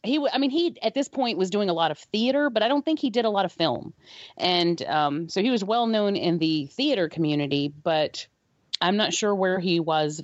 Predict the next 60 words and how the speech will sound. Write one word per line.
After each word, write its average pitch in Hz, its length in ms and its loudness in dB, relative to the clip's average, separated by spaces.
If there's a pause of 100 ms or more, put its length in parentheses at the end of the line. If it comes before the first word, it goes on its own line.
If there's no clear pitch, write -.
film-wise, 165 580 2
but 175 120 0
this 233 160 -2
was 302 140 0
a 247 80 0
very 220 320 0
small 175 460 0
role 285 240 0
for 170 180 -2
him, 160 140 4
so 185 100 -2
I'm 180 140 0
guessing 202 320 0
it 151 40 2
was 131 120 -4
kind 165 200 0
of 156 60 0
early 156 260 2
on 143 140 2
in 123 100 0
his 131 160 -2
film 170 280 0
career. - 320 -8 (600)
But 208 240 0
I 240 140 2
always 269 220 2
liked 175 240 0
him, 143 160 -2
too, 139 240 -4
so 185 440 2 (300)
that 165 240 0
was, 233 160 0
that 180 320 -2
was 196 180 -8
fun 139 280 0
to - 120 -8
see. 147 420 0 (680)
I, 277 200 0 (100)
and 262 120 0
you 370 180 0
kind 370 220 -2
of 277 60 0
brought 254 200 0
it 254 100 0
up 247 160 0
earlier, 165 480 0 (160)
Gary, 160 340 0
when 175 300 0
you, 165 340 2 (480)
uh, 156 160 4
were 170 180 0
talking 185 360 -2
about 156 180 0
the 165 140 -2
ending, 202 400 0
but 170 200 -2
when 233 540 -2
this 254 180 -2
was 226 200 0
over, 202 440 2